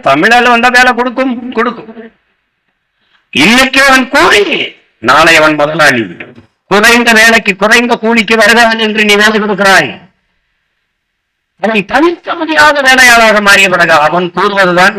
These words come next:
கூலி. அவன் ஐயாயிரம் கேட்பான், இன்னைக்கு ஐநூறு ரூபாய்க்கு செய்யறவன் ஐயாயிரம் கேட்பான், நீ கொடுத்தாக வேண்டும். நம்மளை திராவிடன்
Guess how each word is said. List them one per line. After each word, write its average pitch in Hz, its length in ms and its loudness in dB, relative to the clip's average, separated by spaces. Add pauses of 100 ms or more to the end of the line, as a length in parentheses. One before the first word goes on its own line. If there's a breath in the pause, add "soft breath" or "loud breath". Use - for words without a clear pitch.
கூலி. 131 280 -4 (240)
அவன் - 280 -10
ஐயாயிரம் 180 420 0
கேட்பான், 120 300 -4
இன்னைக்கு 143 240 -4
ஐநூறு 151 200 0
ரூபாய்க்கு 165 240 0
செய்யறவன் 156 380 0
ஐயாயிரம் 156 460 0
கேட்பான், 196 280 -2 (360)
நீ 135 120 -2
கொடுத்தாக 185 520 -2
வேண்டும். 185 380 -4 (1800)
நம்மளை 160 280 2
திராவிடன் 175 520 2